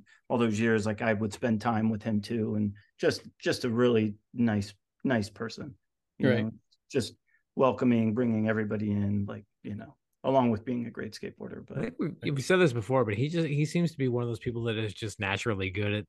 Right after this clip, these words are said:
Speaker 3: at everything.
Speaker 1: That's
Speaker 2: Right.
Speaker 1: Yeah. Yeah.
Speaker 3: You know what I mean? Like, he, he,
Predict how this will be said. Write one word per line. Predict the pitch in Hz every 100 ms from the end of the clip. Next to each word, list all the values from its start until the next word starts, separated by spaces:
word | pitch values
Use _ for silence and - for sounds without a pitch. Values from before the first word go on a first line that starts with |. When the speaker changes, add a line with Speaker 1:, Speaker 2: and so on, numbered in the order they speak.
| - -
Speaker 3:
at | 107
everything. | 101 95 92 98 87 - _ _ _ -
Speaker 1:
That's | -
Speaker 2:
Right. | 110 117 135 - _ - -
Speaker 1:
Yeah. | 113 107 - -
Yeah. | - 107
Speaker 3:
You | 139
know | 151
what | 156
I | 143
mean? | 139 139
Like, | 123 110 110
he, | 127 127
he, | 123 131 -